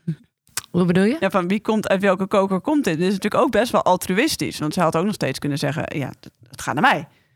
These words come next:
Speaker 1: Oh, ja, ja.
Speaker 2: Ja.
Speaker 1: het is gewoon gedeeld besloten, want wat, die bes-, die beslissingsvorm hadden we al. Ja.
Speaker 2: Werkt zij nog in het bedrijf?
Speaker 1: Nee, zij is gestopt.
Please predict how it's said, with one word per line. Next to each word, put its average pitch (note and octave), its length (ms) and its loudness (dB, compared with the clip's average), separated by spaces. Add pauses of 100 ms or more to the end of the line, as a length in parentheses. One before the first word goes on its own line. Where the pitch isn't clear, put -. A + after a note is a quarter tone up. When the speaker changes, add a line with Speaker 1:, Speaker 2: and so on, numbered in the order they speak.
Speaker 1:
Oh, - 140 4 (280)
ja, B3 240 4
ja. - 20 2
Speaker 2:
Ja. - 260 2
Speaker 1:
het F#3 140 0
is G#3+ 120 0
gewoon F#3 340 2
gedeeld F#3+ 340 2
besloten, E3+ 500 0
want F3 200 0
wat, - 280 -2
die E3 260 2
bes-, E3 200 0
die D3+ 220 2
beslissingsvorm A3 840 2
hadden D#3+ 260 2
we - 60 4
al. C3+ 440 0 (1040)
Ja. D#3+ 200 2 (600)
Speaker 2:
Werkt C4 240 0
zij F3+ 100 0
nog D#3+ 140 -2
in E3 80 -2
het E3 120 -4
bedrijf? G3 380 -4 (100)
Speaker 1:
Nee, - 160 0 (180)
zij F3+ 100 -2
is F3 80 -4
gestopt. - 480 -10